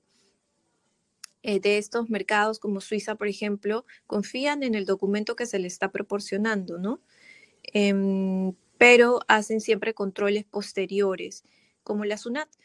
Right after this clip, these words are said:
Y si ustedes no tienen cómo demostrar que realmente todos los, los insumos, las ma-, los productos terminados que están enviando son originarios y cumplen con estos, estos reglamentos,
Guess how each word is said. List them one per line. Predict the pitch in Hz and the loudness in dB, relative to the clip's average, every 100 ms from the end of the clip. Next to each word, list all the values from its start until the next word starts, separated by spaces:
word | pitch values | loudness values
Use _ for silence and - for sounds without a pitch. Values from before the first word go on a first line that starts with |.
| _ _ - | _ _ -8
Y | 226 208 | -6 -4
si | 220 | -2
ustedes | 208 202 262 277 | -4 -2 -4 -4
no | 269 | -6
tienen | 247 240 226 _ | -4 -4 -6 _
cómo | - 247 240 | -4 -2 -2
demostrar | 220 202 202 208 196 | -2 -4 -2 -4 -2
que | 202 | -2
realmente | 208 214 214 202 196 | 0 0 0 -2 -2
todos | 190 214 214 214 214 214 | -4 -4 -2 -2 -2 -2
los, | 196 185 - _ - | -2 -4 -10 _ -6
los | 196 190 - | -6 -4 -4
insumos, | 196 233 247 220 202 | -2 0 2 2 0
las | 190 190 | -2 -2
ma-, | 190 - | -8 -4
los | 185 190 185 | 2 2 2
productos | - 196 190 - 220 | 2 4 4 2 0
terminados | 208 185 190 196 214 | 0 0 2 2 2
que | 196 | -2
están | 196 202 | -2 0
enviando | 208 190 190 190 | 0 2 0 -4
son | 190 247 269 | -6 -4 0
originarios | 247 208 196 196 196 190 | 0 -2 -2 0 0 -4
y | |
cumplen | - 240 254 220 | -2 0 2 -2
con | 190 190 | -2 -6
estos, | 190 208 196 - - - - | -6 -4 -6 -8 -20 -20 -6
estos | - 208 208 208 | -2 0 2 2
reglamentos, | 202 185 185 196 196 208 208 | 2 2 0 -2 0 -2 -2